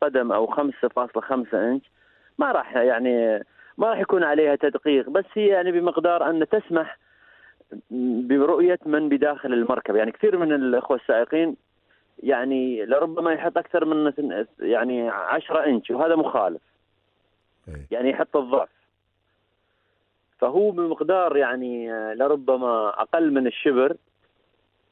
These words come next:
Speaker 1: آه، أقصدي يعني، آه، يعني مقدار،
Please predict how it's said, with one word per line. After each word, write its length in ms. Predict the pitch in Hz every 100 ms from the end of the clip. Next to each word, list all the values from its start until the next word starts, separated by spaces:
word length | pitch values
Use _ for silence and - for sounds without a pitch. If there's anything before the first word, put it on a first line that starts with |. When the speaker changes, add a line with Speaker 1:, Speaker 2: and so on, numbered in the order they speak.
| _ _ _ _ _ _ _ _ -
Speaker 1:
آه، 920 | 90 98 98 95 92 90 92 - - -
أقصدي 440 | 120 123 113 120
يعني، 500 | 113 107 104 104 98
آه، 200 | 92 87 - 50 - _ _ - - _ -
يعني 180 | 139 165
مقدار، 640 | 170 160 180 180 170 139